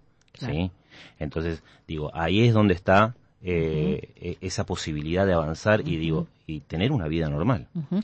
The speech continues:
Speaker 1: Bueno, y para todas estas personas que están escuchando, ¿no? Que te están escuchando en este momento y por ahí escuchando estos ejemplos, la gente que te saluda, em, cuando comienzan, si tenés que hacer una evaluación del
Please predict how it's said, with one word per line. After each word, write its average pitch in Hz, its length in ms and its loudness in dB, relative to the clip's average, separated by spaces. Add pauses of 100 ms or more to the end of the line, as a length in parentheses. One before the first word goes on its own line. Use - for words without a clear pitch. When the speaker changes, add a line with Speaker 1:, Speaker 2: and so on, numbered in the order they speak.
(240)
Speaker 1:
Bueno, 226 160 -2
y - 20 -6
para 208 200 0
todas 359 260 -2
estas - 240 -4
personas 208 360 0
que - 80 -4
están 180 220 2
escuchando, 170 600 0
¿no? 165 120 2
Que 165 100 -2
te 147 100 -4
están - 360 -2
escuchando 180 380 0
en 175 80 4
este 175 160 0
momento 185 460 2 (340)
y 180 100 -4
por 165 160 0
ahí 175 100 4
escuchando 185 380 2
estos 170 240 -2
ejemplos, 190 500 2
la 151 100 0
gente 180 280 -2
que 170 80 -6
te 151 140 -4
saluda, 202 440 4 (520)
em, 202 400 2 (500)
cuando 247 300 6
comienzan, 233 720 4
si 175 120 -2
tenés 226 160 2
que - 80 2
hacer 320 200 2
una 294 160 6
evaluación 233 800 6
del 185 220 2